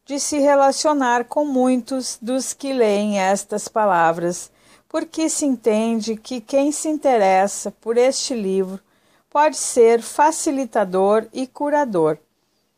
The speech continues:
Esta parábola não só descreve muitas das coisas que sucedem atualmente com os curadores, mas também nos dá a regra de ouro da cura.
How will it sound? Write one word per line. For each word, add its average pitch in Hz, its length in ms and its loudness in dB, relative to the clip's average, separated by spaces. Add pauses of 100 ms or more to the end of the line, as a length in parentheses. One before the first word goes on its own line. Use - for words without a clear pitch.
(320)
Esta 294 440 0
parábola 180 880 0
não 233 260 0
só 269 520 4
descreve 208 1080 0 (380)
muitas 311 540 0
das 214 260 2
coisas 202 800 2
que 226 180 -10
sucedem 196 880 0
atualmente 214 1080 -2 (400)
com 240 520 2
os 233 280 0
curadores, 196 920 0
mas 247 280 0
também 269 440 0
nos 254 320 -2
dá 185 400 0
a 233 160 -2
regra 202 680 2
de 226 240 -6
ouro 220 560 4
da 226 240 0
cura. 160 560 -2